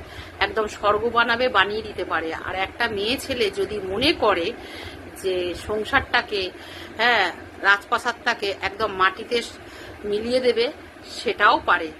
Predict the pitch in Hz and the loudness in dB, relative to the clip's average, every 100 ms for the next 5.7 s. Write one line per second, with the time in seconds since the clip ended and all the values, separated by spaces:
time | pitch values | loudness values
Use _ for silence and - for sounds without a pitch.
0 | - - - - - 254 269 302 302 302 | -18 -18 -18 -12 -4 -2 -2 2 0 0
1 | 247 - 262 247 269 302 240 208 214 233 | -8 -2 0 4 4 4 2 0 0 -2
2 | 240 196 175 156 151 - - - - - | -2 -4 -4 -4 -6 -14 -16 -16 -16 -8
3 | 233 285 285 196 165 - - 269 294 269 | -2 0 0 -2 -4 -6 -4 2 4 2
4 | 277 277 277 277 247 240 254 254 247 254 | 0 2 2 6 4 4 2 2 0 -2
5 | 240 214 226 214 202 - 208 | 0 0 0 -2 -2 -2 -6